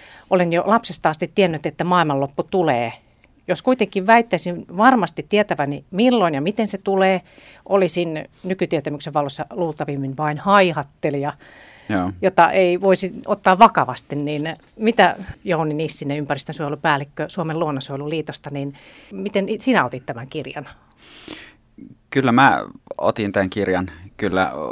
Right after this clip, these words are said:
Speaker 2: vakavasti. Ehkä juuri sen takia, että siinä korostettiin tätä, tätä tieteellistä puolta kanssa, että, että, ö, tämmönen tieteellinen malli ei ole ennustus, vaan se on kuvaus siitä, mitä voi tapahtua tietyllä todennäköisyydellä.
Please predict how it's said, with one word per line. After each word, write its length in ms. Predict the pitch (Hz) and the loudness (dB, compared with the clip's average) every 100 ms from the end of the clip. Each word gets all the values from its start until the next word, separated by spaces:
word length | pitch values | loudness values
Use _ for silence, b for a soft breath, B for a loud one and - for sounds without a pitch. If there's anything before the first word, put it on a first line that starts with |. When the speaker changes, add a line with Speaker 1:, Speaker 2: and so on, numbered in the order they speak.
| 62 69 | -4 -2
Speaker 2:
vakavasti. 480 | 117 101 92 - 110 | 0 2 0 0 -2
Ehkä 180 | 135 104 | 0 2
juuri 220 | 113 110 | 2 4
sen 160 | 139 | 2
takia, 260 | 117 113 98 | 0 -2 -4
että 120 | - | -4
siinä 180 | 104 92 | -6 0
korostettiin 600 | 117 107 95 - - 82 | 2 2 -2 -8 -8 -10
tätä, 260 | 87 85 - - | -8 -6 -8 -8
tätä 200 | 87 85 | -8 -4
tieteellistä 480 | 92 85 76 69 76 | -4 -4 -6 -8 -8
puolta 240 | - 76 80 | -8 -8 -6
kanssa, 280 | 82 - 76 | -6 -6 -8
että, 200 | 76 73 B B B B | -8 -8 B B B B
että, 400 | - 82 - 80 - 57 | -8 -2 2 2 0 -4
ö, 160 | 55 50 50 50 - - 50 53 60 | -4 -4 -6 -8 -10 -12 -10 -10 -4
tämmönen 400 | 90 85 82 80 71 - - | -2 -2 -2 -4 -6 -8 -2
tieteellinen 420 | 92 85 85 85 | -2 0 -2 0
malli 260 | 87 82 90 | 0 0 0
ei 180 | 90 85 | 0 0
ole 180 | 80 82 - | -2 -6 -2
ennustus, 560 | 101 92 76 - 71 - | 0 2 -2 -8 -10 -4
vaan 180 | 73 73 | -4 -2
se 120 | 71 | -4
on 160 | 71 - | -4 -6
kuvaus 380 | 80 76 73 - | -4 -2 -4 -6
siitä, 260 | 76 73 82 - - | -6 -6 -10 -14 -12
mitä 260 | - 85 - | -4 -4 0
voi 200 | 80 87 | 0 2
tapahtua 580 | 78 80 69 - - 67 - | 0 -4 -4 -8 -6 -6 -6
tietyllä 320 | - 71 71 69 | -8 -8 -8 -6
todennäköisyydellä. 840 | 82 78 71 71 69 71 71 | -4 -4 -6 -6 -6 -4 -4